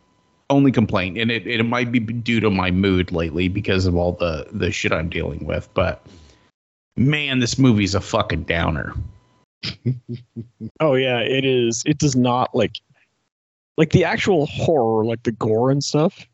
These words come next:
Speaker 2: is, uh, you get breaks from it, but just the downward spiral of this character who started out as, like, this hero dad who was, like, a really likable real estate agent type guy,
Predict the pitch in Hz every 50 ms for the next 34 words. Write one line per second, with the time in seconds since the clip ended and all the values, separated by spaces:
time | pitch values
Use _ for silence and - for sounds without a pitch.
0 | _ - - 123 107 104 113 - - - - _ _ _ _ _ _ _ _ _
1 | _ _ _ _ - - - - - - - - - - - - 151 123 135 123
2 | 117 127 120 117 120 117 - - - - - 98 - - _ _ _ _ - -
3 | - _ _ - - 127 123 120 131 127 120 92 - - 147 139 127 113 107 110
4 | - _ _ _ - 135 120 127 139 135 120 120 - - - - 110 113 117 123
5 | 127 123 117 104 113 113 113 - 110 107 - - - 123 123 131 131 - - 160
6 | 160 151 139 123 - - - 127 123 120 117 113 113 123 117 113 117 113 - 110
7 | 101 107 104 - 113 113 - - 131 120 117 113 107 104 110 120 - - 113 117
8 | 110 107 104 - 110 - 107 113 - 117 110 113 117 110 123 117 110 113 113 107
9 | 110 110 - 135 113 120 117 110 110 110 113 117 123 113 - - 139 123 117 123
10 | 120 117 - 139 113 - - 139 120 113 131 127 127 131